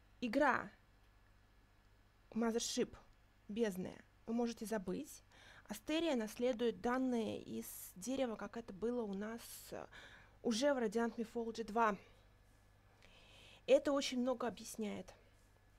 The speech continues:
Первая как раз игра, где они братья-близнецы, и там разборки вот эти вот за трон, это Radiant Mythology два.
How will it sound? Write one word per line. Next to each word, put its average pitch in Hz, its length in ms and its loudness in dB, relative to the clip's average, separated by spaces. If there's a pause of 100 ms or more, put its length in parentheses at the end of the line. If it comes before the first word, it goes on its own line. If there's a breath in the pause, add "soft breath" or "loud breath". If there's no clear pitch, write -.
(920 loud breath)
Первая 254 340 6
как 233 180 -4
раз 240 160 -2 (280)
игра, 220 440 2
где 214 460 -4
они 220 420 -4
братья-близнецы, 214 880 -6 (160)
и 247 60 -6
там 190 480 -8 (480 loud breath)
разборки 214 560 0
вот 190 180 -12
эти 196 180 -12
вот 190 180 -8
за 220 100 0
трон, 208 400 0 (720 loud breath)
это 262 240 4 (280)
Radiant 233 320 0
Mythology 226 440 -2
два. 196 380 0